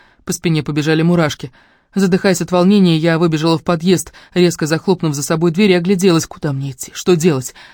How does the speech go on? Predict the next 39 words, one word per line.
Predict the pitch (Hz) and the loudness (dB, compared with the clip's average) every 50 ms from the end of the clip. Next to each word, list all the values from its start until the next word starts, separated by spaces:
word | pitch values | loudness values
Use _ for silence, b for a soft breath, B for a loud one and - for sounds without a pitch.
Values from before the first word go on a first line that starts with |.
| B B B B B _ - | B B B B B _ -8
Нужно | 170 151 135 131 143 | -6 -6 -6 -6 -6
спрятаться | 139 - - - 160 160 151 143 143 - - | -8 -8 -6 -4 -4 -4 -2 -4 -6 -6 -4
и | 143 | -6
не | 139 | -4
показывать | 131 147 135 - 147 139 143 151 - | -6 -6 -6 -6 -8 -6 -8 -10 -8
носа. | 156 135 131 - - - _ _ _ _ _ _ _ _ _ _ _ | -6 -8 -8 -8 -12 -16 _ _ _ _ _ _ _ _ _ _ _
Так | - 202 190 - | -10 -8 -2 0
неприятности | 190 170 175 170 165 175 170 180 165 - 175 156 | 0 0 0 0 -2 0 -2 -2 -4 -2 -4 -2
точно | - 196 - - 160 | -2 -2 -2 -2 -4
обойдут | 143 147 143 143 147 - - | -2 -2 -2 -2 -4 -4 -4
меня | 147 151 151 143 | -4 -4 -4 -6
стороной. | - - 156 156 151 143 127 127 - _ _ _ _ _ _ _ _ _ _ _ _ - | -8 -8 -8 -6 -6 -6 -6 -8 -10 _ _ _ _ _ _ _ _ _ _ _ _ -10
Нет, | 160 143 127 - - _ b b b b b b | -10 -10 -10 -10 -16 _ b b b b b b
нужно | 170 156 131 135 139 | -4 -4 -4 -4 -6
успокоиться | 131 - 151 143 - 156 151 135 - | -6 -6 -6 -4 -2 -4 -4 -2 -4
и | 160 | -6
подумать. | - 180 170 143 120 117 123 - - _ _ _ _ _ _ _ _ _ _ - | -6 -6 -6 -6 -8 -10 -10 -14 -20 _ _ _ _ _ _ _ _ _ _ -4
Я | - 254 247 226 | 0 2 2 2
лихорадочно | 208 190 - 196 202 196 185 175 - 190 170 | 2 2 2 0 0 0 0 -2 -4 -4 -4
постучала | - 170 - 175 156 - 175 160 151 | -4 -4 -4 -6 -2 -2 0 0 0
в | 143 | 0
дверь | 151 165 156 | -2 -4 -4
Кати. | - - 190 160 - - 127 _ _ _ _ _ _ _ _ _ _ _ _ _ _ | -2 -4 -4 -4 -4 -8 -14 _ _ _ _ _ _ _ _ _ _ _ _ _ _
Тишина. | - - 135 - - 147 139 135 123 - _ _ _ _ _ _ _ _ _ _ | -16 -14 -12 -10 -8 -10 -10 -10 -12 -16 _ _ _ _ _ _ _ _ _ _
А | - 156 | -10 -10
взглянув | 139 131 160 165 165 151 - | -8 -4 -2 -2 -2 -2 -4
на | 165 | -6
часы, | - - 165 - 185 | -6 -6 -6 -4 -4
я | 165 143 147 | -2 -2 -4
поняла, | 139 - 151 156 160 175 175 170 | -4 -4 -4 -2 0 0 -2 -2
что | - - 151 | -2 -6 -6
она | 139 139 147 147 147 143 | -4 -4 -4 -4 -4 -4
явится | 139 135 160 160 151 143 - - 147 | -4 -4 -2 -2 -2 -4 -4 -6 -6
не | 143 143 | -4 -4
раньше, | 160 165 165 151 - 139 | -2 -2 -2 -4 -6 -8
чем | - 156 147 | -6 -8 -8
через | 135 - 160 156 160 - | -6 -8 -8 -8 -8 -8
час. | - - 175 147 131 - | -8 -6 -6 -6 -6 -8
Чёрт! | - - - - 180 165 151 127 - - | -8 -8 -6 -4 -2 -2 -2 -4 -6 -16